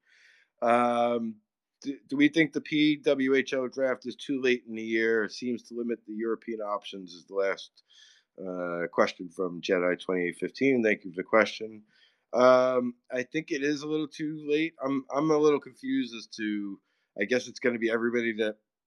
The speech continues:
isn't on, like, more than a two-year deal, right? Like, everybody else is kinda gonna be redrafted again. Is that how it's gonna work? Um, plus you have collegiate players, plus players playing over in Europe that might wanna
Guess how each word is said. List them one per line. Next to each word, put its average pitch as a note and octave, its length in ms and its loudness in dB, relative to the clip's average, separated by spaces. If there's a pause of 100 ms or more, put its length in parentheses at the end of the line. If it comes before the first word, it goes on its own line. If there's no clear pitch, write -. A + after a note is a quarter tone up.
(260)
isn't G#2+ 400 -8
on, G#2 640 0 (160)
like, G2 260 -2 (260)
more G#2 260 2
than G#2 200 2
a F#2 200 2 (640)
two-year A2+ 440 4
deal, B2 440 6
right? C3 360 4
Like, G2 200 -4
everybody G#2 340 -2
else G#2 260 -4
is F#2 80 -16
kinda G2 240 -4
gonna G2 220 -4
be F#2 440 -6 (440)
redrafted G2 600 2
again. D3+ 280 2
Is G#2+ 120 -4
that A2+ 220 4
how B2+ 120 2
it's A2+ 120 -8
gonna A#2+ 200 -4
work? C3 320 -2 (640)
Um, F#2+ 140 0
plus B2 260 6
you A#2+ 60 10
have A2 160 6
collegiate B2+ 400 0
players, A#2+ 400 2
plus G#2 240 -6
players G2+ 400 -4
playing G2 340 -8
over F2+ 260 -8
in F2+ 100 -10
Europe A2 300 -4
that E2+ 120 -8
might F#2+ 180 -4
wanna F2 200 -10